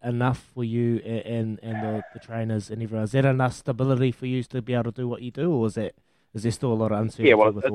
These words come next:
Speaker 1: Auckland?
Speaker 2: better. Obviously, obviously, yeah, that, obviously that'll, um, that'll click in and we can race in. Personally, for me in the Auckland area, um, not great
Speaker 1: Yep.
Speaker 2: because, uh,
Speaker 1: Mm.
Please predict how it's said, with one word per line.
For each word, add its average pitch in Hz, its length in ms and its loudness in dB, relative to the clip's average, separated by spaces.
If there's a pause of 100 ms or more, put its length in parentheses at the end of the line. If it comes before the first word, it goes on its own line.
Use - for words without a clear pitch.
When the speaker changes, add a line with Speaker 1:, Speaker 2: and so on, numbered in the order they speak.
Speaker 1:
Auckland? 101 220 -2
Speaker 2:
better. 101 320 2
Obviously, 110 480 4
obviously, 98 360 2
yeah, 92 140 0
that, 95 160 -2
obviously 101 280 -2
that'll, 95 300 2
um, 87 480 -2 (580)
that'll 95 180 0
click - 260 -2
in 92 80 2
and 90 120 0
we 90 100 -2
can 85 160 -6
race 95 240 2 (100)
in. 95 420 -4 (500)
Personally, 104 500 6
for 95 60 -2
me 107 240 2
in 95 80 0
the 87 100 -4
Auckland 104 400 2
area, 101 320 0 (500)
um, 92 440 -2
not 92 180 -2
great 90 360 -2
Speaker 1:
Yep. - 140 -14
Speaker 2:
because, 87 560 -4 (220)
uh, 87 760 -2
Speaker 1:
Mm. 85 40 -12